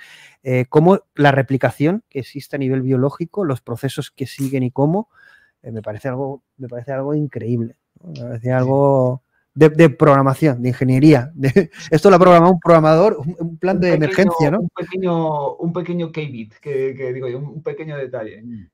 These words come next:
Speaker 2: A mí hay una cosa que me maravilla hablando de replicación genética, que es el siguiente. Probablemente el proceso más costoso biológicamente para el ser humano es la reproducción.
Speaker 3: Mm.
Speaker 2: Desde que, desde que se fecunda el óvulo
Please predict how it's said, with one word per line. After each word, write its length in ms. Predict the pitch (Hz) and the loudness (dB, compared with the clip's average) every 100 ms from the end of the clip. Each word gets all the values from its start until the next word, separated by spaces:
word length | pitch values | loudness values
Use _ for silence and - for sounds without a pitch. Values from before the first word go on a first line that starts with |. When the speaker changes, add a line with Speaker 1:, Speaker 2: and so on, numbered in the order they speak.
| _ 135 | _ -12
Speaker 2:
A 100 | 147 | -8
mí 100 | 170 | -6
hay 80 | 208 | -4
una 180 | 196 | -6
cosa 220 | 185 185 185 | -6 -10 -10
que 100 | 170 | -8
me 120 | 156 | -6
maravilla 480 | 147 127 135 165 156 | -6 -6 -6 -6 -6
hablando 260 | 143 151 | -6 -8
de 60 | 143 | -10
replicación 480 | 143 143 135 143 131 | -12 -12 -14 -14 -16
genética, 640 | 135 139 151 165 208 214 _ _ _ _ _ _ - | -16 -14 -12 -8 -10 -12 _ _ _ _ _ _ -12
que 100 | 156 | -8
es 100 | 131 | -6
el 100 | 156 | -6
siguiente. 500 | 151 131 113 98 - _ _ _ _ | -8 -12 -14 -16 -20 _ _ _ _
Probablemente 440 | - 156 196 185 165 | -4 -2 0 -4 -6
el 80 | 160 | -6
proceso 360 | 165 170 156 | -8 -6 -6
más 220 | 156 185 | -6 -8
costoso 440 | - 180 - - 160 | -10 -10 -8 -10 -8
biológicamente 600 | 151 151 156 147 135 127 | -8 -8 -8 -10 -8 -10
para 180 | 127 127 | -8 -8
el 40 | |
ser 160 | 127 151 | -8 -10
humano 220 | 151 175 | -8 -6
es 60 | 151 | -6
la 100 | 135 | -8
reproducción. 680 | 120 127 117 120 127 107 _ _ _ _ _ _ _ | -8 -10 -10 -12 -14 -14 _ _ _ _ _ _ _
Speaker 3:
Mm. 180 | 117 117 | -18 -14
Speaker 2:
Desde 440 | 139 139 135 135 123 | -10 -8 -6 -8 -6
que, 300 | 143 131 - | -4 -4 -6
desde 280 | 147 139 143 | -8 -8 -10
que 100 | 147 | -10
se 120 | 143 | -8
fecunda 420 | 143 143 185 185 | -8 -8 -6 -6
el 80 | 156 | -4
óvulo 460 | 123 107 107 - | -6 -10 -14 -18